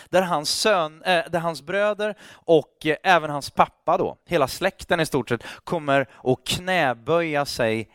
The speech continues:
inför honom. Som sjuttonåring så låter inte det så där kanonbra i storebrödernas ögon. Öron menar jag, kanske man hör bättre med. Så de blir, de blir helt vansinniga, och det, det blir inte bättre än att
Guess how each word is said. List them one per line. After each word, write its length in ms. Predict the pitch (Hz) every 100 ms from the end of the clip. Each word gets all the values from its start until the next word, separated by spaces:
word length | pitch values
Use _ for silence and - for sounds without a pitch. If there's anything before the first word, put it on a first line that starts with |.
| _
inför 560 | 147 151 151 - 175 175
honom. 400 | 156 117 101 98 -
Som 200 | - 156
sjuttonåring 800 | - 196 - 147 165 202 196 175
så 120 | 208
låter 280 | 202 190 208
inte 200 | 202 -
det 140 | 180
så 120 | 156
där 220 | 190 131 117 _
kanonbra 840 | - 233 247 254 185 170 254 131 117 _
i 180 | 180 160
storebrödernas 720 | - 196 143 135 131 131 131
ögon. 400 | 170 170 196 127 - _ _
Öron 340 | 165 151 170 160
menar 160 | 139
jag, 160 | 120 101 _ -
kanske 220 | - 110
man 100 | 117
hör 120 | 113
bättre 280 | 107 113 -
med. 200 | 110 110 - - - - - - - _ _ _ _ _ _ _ _ _ _ _ _ _ -
Så 140 | -
de 180 | 196 208
blir, 320 | 175 143 139 -
de 180 | 170
blir 120 | 160 139
helt 500 | 113 - 208 143 135
vansinniga, 680 | 160 120 113 - 170 123
och 140 | 110 131
det, 140 | 170
det 320 | 170 143 131
blir 140 | 202 156
inte 220 | 185 131
bättre 340 | 123 101 -
än 80 | 110
att 200 | 110 -